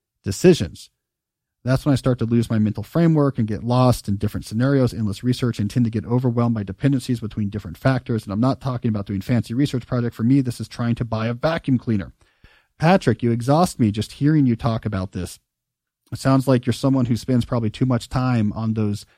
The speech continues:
rationalist bulletin boards where everyone's trying so hard to be like, "If I can just figure out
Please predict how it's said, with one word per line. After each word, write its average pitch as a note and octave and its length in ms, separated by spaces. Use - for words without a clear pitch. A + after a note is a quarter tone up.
rationalist A#2+ 840
bulletin G#2 460
boards D#2+ 460
where F#2+ 180
everyone's A2 420
trying G#2+ 260
so C#3+ 300
hard B2+ 340
to G#2+ 60
be G#2 60
like, G#2 100
"If A#2+ 80
I C#3 100
can D#3+ 140
just C#3+ 180
figure C3 300
out A#2+ 260